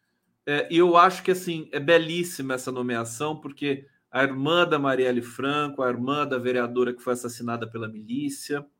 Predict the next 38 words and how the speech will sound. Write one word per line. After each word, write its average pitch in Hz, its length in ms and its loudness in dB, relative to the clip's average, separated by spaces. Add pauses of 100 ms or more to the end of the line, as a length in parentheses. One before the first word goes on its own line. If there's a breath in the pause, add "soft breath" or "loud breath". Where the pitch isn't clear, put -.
(220)
né, 135 240 0 (460 soft breath)
tem 147 180 4
uma 139 160 2
simbologia 139 1300 0 (400)
fortíssima. 139 1120 -4 (440)
Eu 120 120 2
acho 127 200 2
que 156 380 0
é, 143 40 4
é 143 40 8
o 139 120 4
tipo 196 340 -4
de 151 140 -6
nomeação 139 720 0
que 139 200 0
é 143 300 -2
irretocável, 147 1300 2 (140)
né? 135 300 -8
Irretocável. 165 1120 -6 (520)
É 107 60 -6
uma 123 200 0
coisa 131 200 2
assim 139 160 -6
que 135 80 0
a 127 40 6
gente 139 240 -4
pau-, 139 480 6
é, 135 80 6
é, 123 360 2
é 120 40 2
pra 135 240 2
assistir 139 400 -6
de 139 80 -6
joelho, 120 600 4
<laughs> - 60 -16
né? 143 80 -4
Batendo 123 480 -4
palma, 107 460 -6